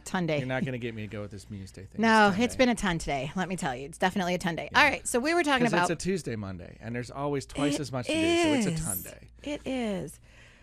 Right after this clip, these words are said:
Speaker 1: We were talking about making yourself more valuable. So there's a, I wanted to say really quick, there's a great movie out there. I love movies. We speak movie in our office a lot. Um, but it has Tom Hanks in it and Julia Roberts, and it's called Larry Crown.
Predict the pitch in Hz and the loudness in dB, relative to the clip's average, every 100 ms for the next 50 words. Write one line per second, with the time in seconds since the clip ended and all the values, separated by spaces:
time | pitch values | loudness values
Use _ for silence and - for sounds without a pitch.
0 | - 247 302 294 277 269 254 220 202 214 | -6 -2 0 0 0 2 2 2 2 0
1 | 233 254 214 190 208 202 190 180 196 208 | 0 0 -2 -4 -4 -4 -2 0 0 -2
2 | 175 - - 220 - - - - 294 320 | -4 -6 -8 -10 -16 -20 -4 2 4 4
3 | 311 - 269 339 339 247 233 214 202 202 | 4 4 4 4 2 0 0 2 2 0
4 | 196 190 196 170 269 - 208 185 190 190 | -2 -2 -2 -2 -4 -2 -2 -2 -4 -4
5 | 185 175 180 - 208 202 190 175 180 165 | -4 -4 -4 -2 0 0 0 0 -2 0
6 | 170 175 185 240 - 202 175 175 156 170 | -2 -2 -2 -2 2 2 2 0 -2 -2
7 | 156 160 165 165 - 170 190 160 - - | -4 -4 -4 -4 -6 -6 -2 -2 -2 -8
8 | - - - - 208 208 170 - - 202 | -20 -20 -20 -4 0 0 -2 -8 -6 0
9 | 214 196 - 214 214 208 202 202 - - | 2 2 -2 -2 -2 0 0 -2 -4 0
10 | 320 285 220 - 196 - 180 208 196 190 | 2 2 0 0 -2 0 0 2 2 0
11 | 190 190 - 202 196 - 202 185 185 190 | -4 -4 -6 -8 -8 -6 -6 -2 0 0
12 | 185 - - - 208 | -4 -6 -8 -8 -14